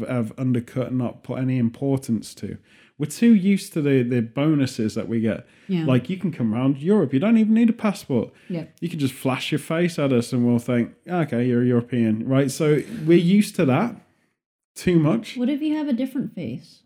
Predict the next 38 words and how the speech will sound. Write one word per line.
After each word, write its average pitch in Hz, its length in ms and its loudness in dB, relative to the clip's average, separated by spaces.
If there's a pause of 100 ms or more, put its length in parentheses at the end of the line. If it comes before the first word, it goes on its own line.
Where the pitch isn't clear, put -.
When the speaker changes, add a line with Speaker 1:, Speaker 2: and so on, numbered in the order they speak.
Speaker 2:
but 185 100 -8
you're 185 100 0
still 185 300 -6
European? 156 720 -8 (1040)
Speaker 1:
Ask 107 340 -4 (120)
Caitlyn 110 360 -2
Jenner 123 260 -2
about 110 220 -2
that, 110 140 -2
I 113 40 -2
don't 127 200 2
know. 135 160 2 (200)
Speaker 2:
<laughs> 330 140 -6
Speaker 1:
But - 380 -2
what 196 240 0
I'm 214 100 2
trying 202 220 -2
to 156 80 4
<laughs> - 0 -
say 147 420 0
is, 123 320 -2
like, 139 420 2 (280)
the 147 80 -4
whole 196 260 -2
border 180 460 2
control 127 480 -2
stuff - 580 -14 (500)
is 135 300 0
what 139 180 0
I 131 80 2
think 131 240 -2
a 131 80 -2
lot 131 220 2
of 127 140 -2
people 135 320 0
are 120 40 0
focused 135 640 -2
on. 113 220 -8